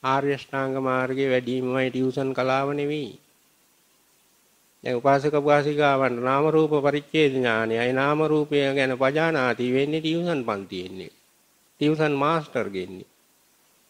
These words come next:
චරියුත් හාමුදුරුවෝ කියන එකක්ද එතන තියෙන්නේ? master ගෙන් ලැබෙන එකක්ද මේ කියන්නේ? ආර්ය අෂ්ටාංග මාර්ගයේ ලැ-, වැඩුවට පස්සේ ලැබෙන ගුණයක්ද?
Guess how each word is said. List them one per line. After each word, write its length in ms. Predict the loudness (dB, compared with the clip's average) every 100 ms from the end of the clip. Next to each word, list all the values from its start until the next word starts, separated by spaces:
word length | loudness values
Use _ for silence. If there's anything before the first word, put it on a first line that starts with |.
| _ _ _ _ _ 0
චරියුත් 300 | 2 2 2
හාමුදුරුවෝ 440 | 0 0 0 0
කියන 180 | 0 -4
එකක්ද 240 | -4 -4
එතන 240 | -6 -6 -8
තියෙන්නේ? 320 | -8 -12 -14 _ _ -4
master 480 | 0 0 2 0
ගෙන් 200 | 2 0 2
ලැබෙන 300 | 2 2 0
එකක්ද 280 | 0 0 0
මේ 220 | 0 0
කියන්නේ? 520 | 0 0 0 -2 -6 -12 _ _ _ _
ආර්ය 260 | 2 4 2
අෂ්ටාංග 400 | 0 2 2 4
මාර්ගයේ 520 | 4 4 2 2 4 4
ලැ-, 300 | 4 2 0
වැඩුවට 500 | 2 2 4 4 6
පස්සේ 340 | 4 4 2 0
ලැබෙන 240 | 0 -2
ගුණයක්ද? 380 | -4 -4 -8